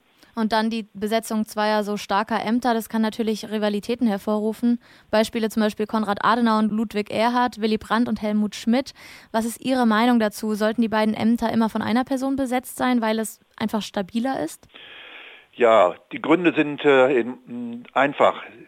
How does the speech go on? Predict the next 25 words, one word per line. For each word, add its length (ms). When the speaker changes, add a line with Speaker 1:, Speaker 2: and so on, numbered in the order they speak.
Speaker 2:
Wenn 280
einer 360
Parteivorsitzender 1080
und 100
zugleich 380
Kanzler 420
ist, 160
dann 300
kann 160
er 140
sich 160
die 80
Loyalität 640
der 120
Partei 480
versichern, 600
insbesondere 800
dann, 420
wenn 100
er 120
permanent 460
mit 120
der 80
Partei 340
kommuniziert. 640